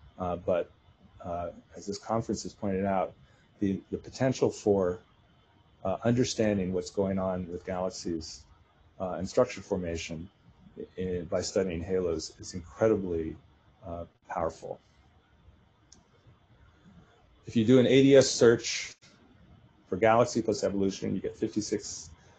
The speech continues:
thousand papers, three million citations. So, uh, I think that I'm preaching to the choir, but I, it's time to try something new. And there's, there's a hope that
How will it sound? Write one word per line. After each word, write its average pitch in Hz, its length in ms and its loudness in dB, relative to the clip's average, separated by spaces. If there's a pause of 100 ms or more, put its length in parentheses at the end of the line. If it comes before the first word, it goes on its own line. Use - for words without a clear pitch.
(120)
thousand 95 380 2
papers, 98 440 -4
three 110 240 4
million 107 300 4
citations. - 840 -4 (1080)
So, 107 560 8
uh, 101 260 2 (400)
I 90 60 -6
think 127 320 0 (600)
that 95 200 0 (140)
I'm 98 100 -4
preaching 117 360 0
to 92 40 0
the 90 60 -2
choir, 98 480 8
but 98 180 -4
I, 87 160 -2 (400)
it's - 120 -14
time 110 280 0
to 101 60 0
try 95 220 0
something 90 440 -4
new. 107 420 2 (1200)
And 107 260 2
there's, 104 300 6
there's 104 240 -2
a 98 40 0
hope - 340 4
that - 220 0